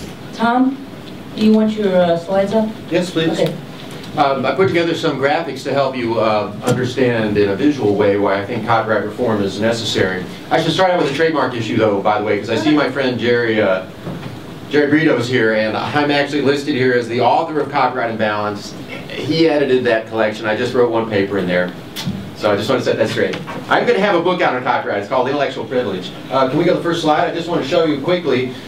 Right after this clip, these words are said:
Speaker 2: This is a news clip. How do we know co-, we need copyright reform? People talk about copyright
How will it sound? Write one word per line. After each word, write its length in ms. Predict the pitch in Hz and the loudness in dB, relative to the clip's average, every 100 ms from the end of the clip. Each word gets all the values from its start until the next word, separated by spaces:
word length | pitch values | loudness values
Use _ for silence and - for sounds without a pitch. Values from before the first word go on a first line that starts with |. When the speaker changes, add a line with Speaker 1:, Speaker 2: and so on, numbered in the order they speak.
| - | -4
Speaker 2:
This 160 | 170 190 | 0 2
is 60 | 185 | 2
a 100 | 165 | 2
news 240 | 190 202 | 2 0
clip. 180 | 143 - | 0 0
How 180 | 233 269 | 0 0
do 40 | |
we 60 | 247 | 0
know 180 | 214 196 | 0 0
co-, 220 | 190 - | 0 -2
we 80 | 170 | -4
need 180 | 180 165 | -4 -2
copyright 440 | 160 151 127 107 | 0 0 0 -2
reform? 380 | 107 139 104 - - - - - - - - - | -2 -2 -2 -4 -10 -12 -12 -12 -12 -14 -14 -2
People 320 | 262 294 269 | 0 2 0
talk 320 | - 196 185 | 2 2 2
about 260 | 175 147 - | 2 0 0
copyright 580 | 160 151 143 123 113 | -2 0 2 2 0